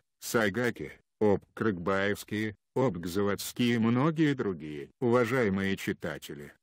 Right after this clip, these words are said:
помогите увидеть этот пост большему количеству читателей. Ведь если его не лайкают и не пишут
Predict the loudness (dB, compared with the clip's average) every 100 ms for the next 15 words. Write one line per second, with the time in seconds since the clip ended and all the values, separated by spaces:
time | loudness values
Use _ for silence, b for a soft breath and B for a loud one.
0 | _ 0 2 2 2 0 0 0 2 2
1 | 0 0 0 2 0 -2 -4 -4 -4 -6
2 | 0 2 2 -2 -2 -2 -4 -4 -6 -8
3 | -6 -4 -4 -4 -6 -4 -8 -8 -12 -14
4 | -18 _ 0 0 2 2 0 2 2 2
5 | 2 0 0 0 -2 -2 -4 -2 -2 2
6 | 2 2 -2 -2 -2 -4